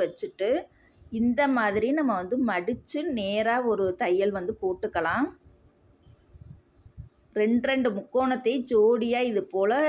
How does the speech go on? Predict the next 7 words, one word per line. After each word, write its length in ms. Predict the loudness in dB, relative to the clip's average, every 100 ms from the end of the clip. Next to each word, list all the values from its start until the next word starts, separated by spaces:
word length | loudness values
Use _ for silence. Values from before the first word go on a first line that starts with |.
| 0 -4 -4
மேல 360 | -2 -2 0 -2 0
பாத்தீங்கன்னா, 360 | -4 -2 -4 -4 -2
சென்டர்ல 540 | -2 -2 0 2 4 2
நம்மளுக்கு 340 | 0 -2 -2
வந்து 140 | -2 -2 0
முயல் 340 | 0 2 0 0 -2
காது 340 | -2 -2 -2